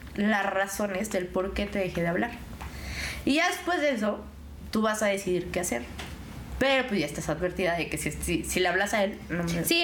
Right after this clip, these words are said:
Speaker 2: o sea, para esto era así como que me habla después de meses, o sea, se desaparece, ¿no? No la puede contactar uno,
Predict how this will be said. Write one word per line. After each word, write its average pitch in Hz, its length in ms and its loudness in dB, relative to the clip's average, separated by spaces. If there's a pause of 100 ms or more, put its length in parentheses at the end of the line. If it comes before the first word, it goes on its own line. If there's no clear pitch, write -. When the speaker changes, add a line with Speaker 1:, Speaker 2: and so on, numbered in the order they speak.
Speaker 2:
o 208 80 4
sea, 233 160 2
para 240 200 2
esto 302 200 2 (160)
era 240 260 4
así 247 200 0
como 233 220 2
que 190 260 0
me 214 180 4
habla 226 380 4
después 208 460 0
de 214 100 2
meses, 262 720 2 (340)
o 247 120 2
sea, 240 280 4
se 220 320 0
desaparece, 190 800 0
¿no? 214 300 2
No 214 240 4
la 226 160 2
puede 220 160 2
contactar 180 600 0
uno, 320 340 2